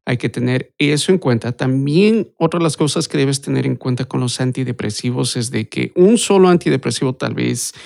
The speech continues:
no resulte. Sí, tal vez puede ser de que tu médico te recete un antidepresivo X,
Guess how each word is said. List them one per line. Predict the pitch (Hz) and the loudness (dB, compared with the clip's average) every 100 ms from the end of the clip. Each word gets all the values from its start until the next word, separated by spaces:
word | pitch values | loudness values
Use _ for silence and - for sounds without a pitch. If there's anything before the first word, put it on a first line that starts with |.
| - - - | -20 -20 -2
no | 135 127 131 | 4 6 6
resulte. | 131 123 - 110 - - | 4 2 -2 -8 -12 -16
Sí, | - - | -10 -8
tal | 120 120 | -6 -4
vez | 123 - | -4 -2
puede | 123 | -4
ser | 117 131 | -2 -4
de | 120 123 | -4 -4
que | - 120 | -6 -6
tu | - | 0
médico | 120 120 120 120 143 | 2 4 4 2 -2
te | 139 | -2
recete | 117 110 - 113 117 - 135 127 - - - _ - | -2 -2 0 -2 -2 -2 0 0 -6 -20 -20 _ -2
un | 139 135 | 2 4
antidepresivo | 131 139 135 123 - 127 147 | 4 0 0 -2 0 2 2
X, | 107 - 156 - - | 2 -2 -4 -4 -6